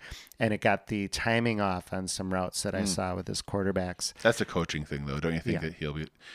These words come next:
Speaker 2: he'll just get on, on the same page with his quarterback?
Speaker 1: Yeah, I think that is coachable, yeah. He's not super physical, uh, <laughs> and he doesn't seem as all, at all interested in blocking. Like, just,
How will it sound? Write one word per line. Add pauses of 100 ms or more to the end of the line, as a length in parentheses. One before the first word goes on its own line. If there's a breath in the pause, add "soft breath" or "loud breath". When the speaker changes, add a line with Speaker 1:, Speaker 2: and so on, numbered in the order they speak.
(140 loud breath)
Speaker 2:
he'll
just
get
on, (100)
on
the
same
page
with
his
quarterback? (220)
Speaker 1:
Yeah, (140)
I
think
that
is
coachable,
yeah. (360 loud breath)
He's (200)
not
super
physical, (180)
uh,
<laughs>
and
he
doesn't
seem
as
all,
at
all
interested
in
blocking.
Like, (440 loud breath)
just,